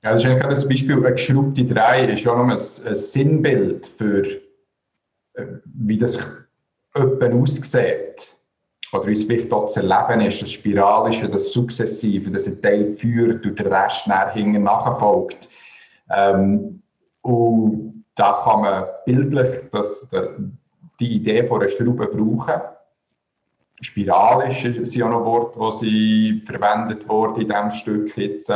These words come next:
Ähm, aber das braucht ein gewisses, ähm, äh, Bilderrepertoire vielleicht auch, wo man, wo man da kann zurück, dr-, dr-, zurückrufen kann.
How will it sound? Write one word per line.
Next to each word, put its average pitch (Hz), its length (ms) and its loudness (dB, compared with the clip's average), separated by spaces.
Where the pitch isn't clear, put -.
Ähm, 95 800 0
aber 101 200 0
das 117 340 -2
braucht 117 300 -2
ein - 140 -6
gewisses, 117 600 0
ähm, 92 720 -2
äh, 90 100 -2
Bilderrepertoire 123 1160 2
vielleicht 95 320 -2
auch, 85 300 0
wo 92 200 0
man, 87 360 -2
wo 98 160 0
man - 180 -6
da 107 200 2
kann 101 140 -4
zurück, - 320 -8
dr-, 120 300 -6
dr-, 107 760 -8
zurückrufen 120 680 0
kann. 90 220 -6